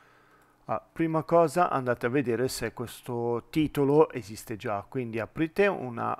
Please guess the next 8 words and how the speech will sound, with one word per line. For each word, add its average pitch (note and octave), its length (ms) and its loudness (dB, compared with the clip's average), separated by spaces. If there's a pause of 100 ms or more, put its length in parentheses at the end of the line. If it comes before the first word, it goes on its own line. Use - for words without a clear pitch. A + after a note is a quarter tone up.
finestra A2+ 920 -6
anonima G2+ 800 -8
su - 360 -14
YouTube. G#2 680 -14 (1500)
Ovviamente G#2 800 -8 (880)
cercate - 500 -10
YouTube, F3+ 680 -4 (1300)
accettate. - 1000 -4